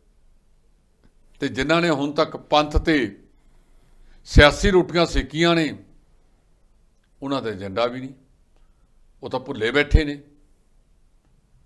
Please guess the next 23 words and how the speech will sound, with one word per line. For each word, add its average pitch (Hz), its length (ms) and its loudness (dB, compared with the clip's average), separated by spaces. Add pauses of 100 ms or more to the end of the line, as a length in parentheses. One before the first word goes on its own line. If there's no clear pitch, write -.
(220)
ਕਿ 139 80 -8
ਕੋਈ 131 160 -10
ਬੰਦੀ 113 240 -6
ਸਿੰਘ 151 240 0
ਵੀ 175 100 -2
ਹੁੰਦੇ 139 260 -2
ਸੀ। 131 240 -12 (3000)
ਸੋ - 160 -14
ਮੈਂ 107 280 -10 (960)
ਇਹਦੇ 131 220 -4
ਵਿੱਚ 110 240 -8
ਜਿਹੜਾ 107 280 -6
ਇਹ 127 260 -12
ਚਿੰਤਾ 113 340 -6
ਪ੍ਰਗਟਾਈ 101 560 -10
ਗਈ 131 220 -6
ਹੈ, 165 160 -8 (1500)
ਅਸੀਂ 120 160 -10
ਬਿਲਕੁਲ 123 360 -8
ਇਹਦੇ 120 140 -6
ਨਾਲ 113 180 -6
ਸਹਿਮਤ 143 500 -8
ਹਾਂ। 151 160 -6